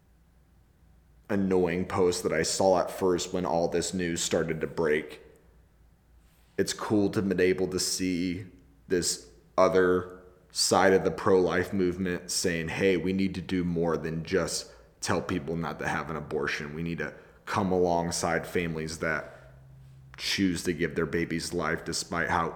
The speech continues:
easy it would have been to not do so. But we need to do more.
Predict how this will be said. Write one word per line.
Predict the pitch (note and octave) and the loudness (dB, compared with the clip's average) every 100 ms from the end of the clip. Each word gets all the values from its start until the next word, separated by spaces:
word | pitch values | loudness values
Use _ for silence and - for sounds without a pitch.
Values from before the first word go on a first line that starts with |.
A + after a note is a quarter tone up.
| - | -6
easy | F#2+ F2+ E2+ | -4 -4 -2
it | E2+ C#2+ | -2 -2
would | E2 D2+ | -4 -4
have | D#2+ - | -6 -6
been | F2 D#2+ D2 D2 - - - - _ | -6 -6 -8 -14 -18 -20 -20 -20 _
to | - D#2+ | -6 -6
not | D#2+ D2 C#2 - F2 | -2 -4 -6 -12 -8
do | D2+ C#2 | -8 -8
so. | - - - - - - - - - - - - - - - - | -12 -14 -18 -20 -20 -20 -20 -20 -20 -20 -20 -20 -20 -20 -20 -6
But | G#2+ G2 | 2 4
we | A#2 | 4
need | B2+ | 4
to | A2+ | 2
do | F2+ F#2 | 0 0
more. | D#2+ - - | -2 -10 -16